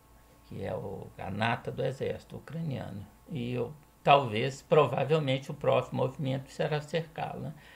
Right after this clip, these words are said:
Esse vai ser um movimento difícil, porque essa região é, é toda cheia de casamatas, de campos minados, então não é, não vai ser uma batalha fácil, né? Bem, aqui tem Mariupol, né? É a cidade,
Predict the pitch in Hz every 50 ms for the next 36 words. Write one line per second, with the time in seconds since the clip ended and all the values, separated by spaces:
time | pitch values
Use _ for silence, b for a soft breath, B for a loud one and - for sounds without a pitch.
0 | B B - - 127 120 135 131 - - 143 123 120 120 113 113 113 113 113 113
1 | 117 - - 156 - - 175 196 208 - - - 131 - - 131 135 131 - 135
2 | 127 139 139 131 - 143 143 151 170 180 165 160 - - B B B B B -
3 | - - - - 214 220 240 233 - 135 - - 151 135 127 - - - - 117
4 | - - 139 135 127 123 123 123 123 120 - - 120 120 113 110 107 - - 117
5 | 110 107 - - - 151 156 151 147 135 127 131 127 123 127 127 123 - - 143
6 | 139 - 170 - - - 302 147 139 147 160 180 190 214 220 131 127 127 139 131
7 | 127 - - - 165 160 160 - - - - 151 147 151 160 190 190 - - -
8 | - - - - - - 160 151 156 160 160 - b b b b b b b b
9 | _ _ - - - - - - - - - - - - - - - b b b
10 | b b b b b - - - - - 113 - - - - - - - - -
11 | - 160 160 160 - 170 147 131 - 143 123 123 123 120 123 123 120 135 143 151
12 | 147 - 156 156 - 349 - - - - - - - 170 151 185 185 - - -
13 | - - - - - - - 143 131 - - 107 127 - 92 - - - - -